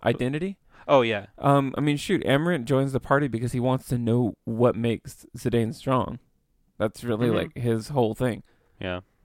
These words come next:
Speaker 1: Uh,
Speaker 2: So dumb.
Speaker 1: it's, it's dumb, but, I mean, it's kinda, it's, I don't, it works.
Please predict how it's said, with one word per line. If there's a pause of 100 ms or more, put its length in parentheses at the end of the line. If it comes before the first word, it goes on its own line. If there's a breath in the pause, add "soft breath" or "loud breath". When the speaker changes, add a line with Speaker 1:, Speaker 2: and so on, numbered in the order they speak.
(140)
Speaker 1:
Uh,
Speaker 2:
So
dumb. (260)
Speaker 1:
it's, (100)
it's
dumb,
but, (180)
I
mean, (520)
it's
kinda,
it's, (500)
I
don't,
it
works.